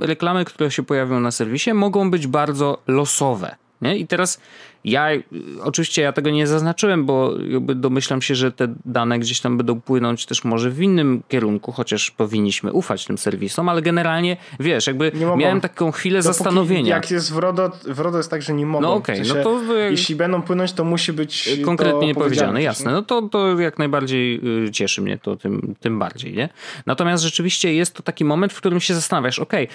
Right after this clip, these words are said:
Speaker 1: no dobra, i tak będę widział reklamy, więc pytanie, czy ja wolę mieć reklamy rzeczy, które mnie interesują, czy, czy reklamy randomowe, zupełnie odczepione od, od moich zainteresowań. No i widzisz, to, to jest,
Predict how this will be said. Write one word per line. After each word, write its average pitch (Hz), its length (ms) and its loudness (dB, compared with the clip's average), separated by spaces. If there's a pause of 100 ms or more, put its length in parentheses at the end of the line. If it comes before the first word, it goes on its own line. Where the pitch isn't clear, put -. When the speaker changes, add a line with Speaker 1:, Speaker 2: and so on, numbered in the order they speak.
(200)
Speaker 1:
no 175 80 0
dobra, 127 220 2
i 151 160 -2
tak 196 240 0
będę 175 240 4
widział 139 280 0
reklamy, 120 500 0 (260)
więc 151 180 0
pytanie, 147 440 0
czy 135 140 -2
ja 135 120 2
wolę 165 220 0
mieć 151 220 0
reklamy 135 400 0
rzeczy, 131 280 0
które 120 240 0
mnie 117 160 2
interesują, 110 360 0 (300)
czy, - 120 0 (300)
czy 165 300 2
reklamy 151 380 0
randomowe, 139 520 2
zupełnie 120 600 2
odczepione 117 640 0
od, 107 400 -4
od 107 180 0
moich 110 200 2
zainteresowań. 101 720 -2 (300)
No 135 60 2
i 214 80 2
widzisz, 185 260 0
to, 131 140 2 (500)
to 156 100 4
jest, 208 320 0